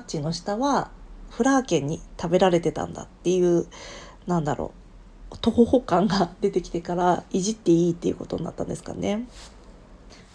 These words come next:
あと私はね、バルキリーが出てきたのも良かったです。バルキリーすごいかっこよくなかったですか？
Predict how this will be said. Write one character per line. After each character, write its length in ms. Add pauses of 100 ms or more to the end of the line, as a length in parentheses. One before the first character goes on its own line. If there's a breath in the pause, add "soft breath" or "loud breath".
あ 20
と 120
私 260
は 160
ね、 160
バ 180
ル 140
キ 260
リ 140
ー 20
が 120
出 120
て 140
き 100
た 160
の 140
も 380 (500 loud breath)
良 80
か 300
っ 120
た 140
で 160
す。 500
バ 120
ル 100
キ 180
リ 300
ー 80
す 140
ご 100
い 40
か 180
っ 20
こ 140
よ 80
く 120
な 80
か 160
っ 40
た 100
で 140
す 100
か？ 300